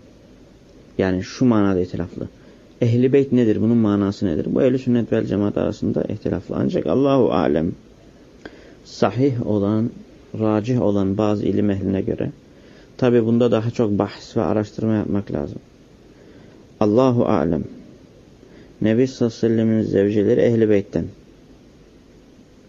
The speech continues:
Ve Kur'an ve sünnetin zahiri de böyle. İlim Allah'ın katında Nebi sallallahu aleyhi ve sellem'in zevceleri Ehl-i Beyt'ten sayılırlar. Şimdi tabi Şialar bunu reddediyorlar.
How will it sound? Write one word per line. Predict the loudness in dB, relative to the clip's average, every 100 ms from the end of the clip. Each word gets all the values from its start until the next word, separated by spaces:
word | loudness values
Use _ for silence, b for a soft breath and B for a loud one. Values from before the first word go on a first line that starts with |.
| B B B B B -20 -20 -20 -10 -8
Ve |
Kur'an | -4 0 2 4
ve | 2
sünnetin | 2 0 2 0
zahiri | 0 0 2 2 2
de | 2
böyle. | 4 2 2 -6 -20 -20 -20 -20 -20 -20 -20 -20 -20 -20 -20 -20 -20 -20 -4 0
İlim | 2 4
Allah'ın | 4 2 0
katında | 0 -2 0 2
Nebi | 2 0
sallallahu | -2 -4 0
aleyhi | 0
ve | 2
sellem'in | 2 2
zevceleri | 2 2 2
Ehl-i | 2 2
Beyt'ten | 2 2 0 -2
sayılırlar. | 0 0 0 -2 -8 -14 -20 -20 -20 -20 -20 -20 -20 -20 -20 -20 -20 -20 -20 -20 -20 -20 -20 -20 -20 -20 -20 -20 -20 -20 -20 -20 -20 -20 -20 -20 -20 -20 -20 -20 -20 -20 -20 -20 B B B B B B -12
Şimdi | 0 0 2
tabi | 2 2
Şialar | 2 4 4 4
bunu | 4 4
reddediyorlar. | 4 4 2 2 2 -2